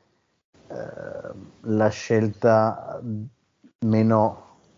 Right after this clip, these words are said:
meno peggiore, se si può dire in italiano, chiaramente, dove, visti i nomi e i fantanomi che si erano fatti, forse, ehm, era, era il caso di stare coi piedi per terra.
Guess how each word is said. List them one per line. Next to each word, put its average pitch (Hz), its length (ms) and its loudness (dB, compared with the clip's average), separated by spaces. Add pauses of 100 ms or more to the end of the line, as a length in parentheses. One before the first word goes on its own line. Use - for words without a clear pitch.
meno 110 280 0
peggiore, 104 680 2
se - 180 -10
si 104 120 -8
può 107 180 -8
dire 101 180 -2
in 101 80 -4
italiano, 104 540 -2
chiaramente, 107 680 -2 (560)
dove, 117 640 8 (540)
visti 110 880 0
i 110 40 0
nomi 110 440 4
e 101 80 2
i 98 40 0
fantanomi 107 680 -2
che 104 100 -6
si 95 120 -4
erano 120 220 0
fatti, 104 380 -4
forse, 98 580 -6 (500)
ehm, - 840 -12 (400)
era, 117 300 8
era 113 160 6
il 101 180 2
caso 104 300 6
di 98 80 0
stare 104 240 2
coi 101 140 -6
piedi 101 180 -4
per 92 180 -4
terra. 95 400 0